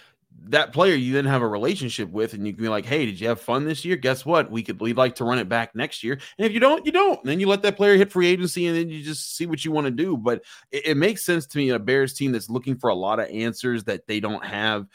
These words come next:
that they didn't have last year. You have money, spend it now, but still leave yourself the space for future years when you wanna sign players that you already have on your roster to longer term deals. These type of things don't hurt. A big move on the part of the Bears with Yannick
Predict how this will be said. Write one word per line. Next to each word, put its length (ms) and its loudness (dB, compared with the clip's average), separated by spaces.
that 80 0
they 140 -2
didn't 260 -4
have 220 -4
last 420 -4
year. 260 -2
You 160 -4
have 300 2
money, 460 0
spend 440 -4
it 220 0
now, 540 -2
but 160 0
still 480 2
leave 300 -4
yourself 480 -2
the 80 -8
space 400 -4
for 120 -18
future 400 -8
years 300 -4
when 160 -8
you 100 -2
wanna 300 0
sign 420 0
players 400 0
that 200 -6
you 60 0
already 200 2
have 260 4
on 100 -2
your 140 -2
roster 380 0
to 100 -16
longer 340 -4
term 320 -10
deals. 400 0
These 220 -2
type 240 2
of 80 -16
things 240 -2
don't 260 -2
hurt. 240 0
A 60 -4
big 300 0
move 260 -2
on 140 -8
the 60 -6
part 280 4
of 60 -4
the 60 -6
Bears 420 -4
with 120 -12
Yannick 300 -4